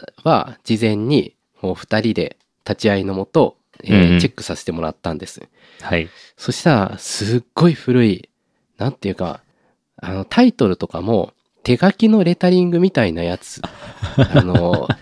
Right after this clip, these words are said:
Speaker 1: 書類が出てきて、
Speaker 2: はい。
Speaker 1: あの、マンション施工図とか、こう、すごい、
Speaker 2: すごいな。
Speaker 1: こう、綺麗にマジックで書いてあるんですよ。
Speaker 2: へー。
Speaker 1: で、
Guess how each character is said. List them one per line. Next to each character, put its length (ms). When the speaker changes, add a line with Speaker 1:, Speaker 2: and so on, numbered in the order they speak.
Speaker 1:
書 160
類 180
が 100
出 120
て 120
き 160
て、 200
Speaker 2:
は 160
い。 80
Speaker 1:
あ 100
の、 160
マ 200
ン 120
シ 240
ョ 40
ン 220
施 220
工 340
図 300
と 80
か、 320
こ 180
う、 40
す 260
ご 160
い、 20
Speaker 2:
す 60
ご 80
い 40
な。 160
Speaker 1:
こ 60
う、 100
綺 180
麗 180
に 100
マ 140
ジ 100
ッ 40
ク 80
で 100
書 60
い 60
て 60
あ 40
る 40
ん 40
で 60
す 100
よ。 140
Speaker 2:
へ 640
ー。 60
Speaker 1:
で、 220